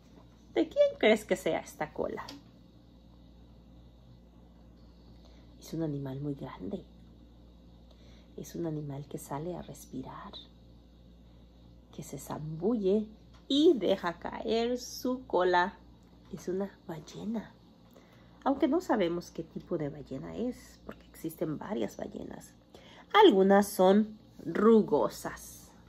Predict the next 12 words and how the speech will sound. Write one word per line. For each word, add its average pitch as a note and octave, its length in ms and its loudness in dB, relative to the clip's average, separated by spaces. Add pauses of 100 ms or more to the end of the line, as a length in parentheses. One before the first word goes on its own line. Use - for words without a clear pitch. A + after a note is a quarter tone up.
(600)
Ay, - 260 -6
mira. G#3+ 300 -4 (2500)
Este - 220 -12
es - 100 -12
un F3 140 -8 (320)
tipo A#3+ 280 2
de C3+ 100 0
pez. - 760 -14 (1900)
Parece D#3+ 400 -4
como C#3+ 260 -2
una D3 200 0 (140)
piedra. A2+ 480 -2